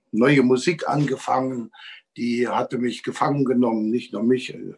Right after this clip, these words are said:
die halbe Welt. Ja, wir haben gedacht, wir könnten alles besser machen, alles umgestalten,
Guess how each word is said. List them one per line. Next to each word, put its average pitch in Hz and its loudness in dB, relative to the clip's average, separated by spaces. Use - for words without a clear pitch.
die 110 -4
halbe 113 0
Welt. 131 2
Ja, 117 -2
wir 113 -2
haben 117 -2
gedacht, - -6
wir - -6
könnten 127 -2
alles 117 -6
besser 135 0
machen, 123 -2
alles 107 -8
umgestalten, 113 0